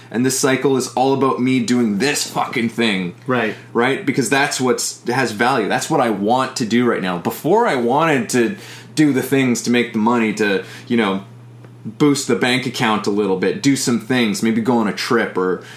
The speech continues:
Speaker 1: whatever. That was what was of value to you. You know, we're not, we're human beings, you know, we're always, we're, we're in constant response and relation to the world ar-, around us.
Speaker 2: Mm-hmm.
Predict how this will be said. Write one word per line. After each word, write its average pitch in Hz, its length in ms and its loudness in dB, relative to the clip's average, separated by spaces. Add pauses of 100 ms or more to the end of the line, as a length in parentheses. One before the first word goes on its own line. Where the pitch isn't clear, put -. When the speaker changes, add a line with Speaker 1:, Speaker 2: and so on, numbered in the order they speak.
(160)
Speaker 1:
whatever. 120 380 2
That 127 220 0
was 127 140 -2
what 127 160 0
was 120 160 0
of 110 80 0
value 120 460 0
to - 120 -8
you. 85 100 -6
You 104 60 -4
know, 135 100 0
we're 139 140 0
not, 185 320 -2 (720)
we're 165 160 4
human 185 600 0
beings, 127 460 0
you 117 60 2
know, 117 80 4
we're 131 260 2
always, 170 380 0
we're, 127 340 0 (460)
we're 139 240 2
in 127 120 -2
constant 160 760 0 (420)
response 135 800 0
and 117 160 0
relation 113 680 0
to 110 120 -4
the 110 100 -2
world 110 380 2
ar-, 95 240 -2 (180)
around 113 460 2
us. - 480 -8
Speaker 2:
Mm-hmm. 113 380 -6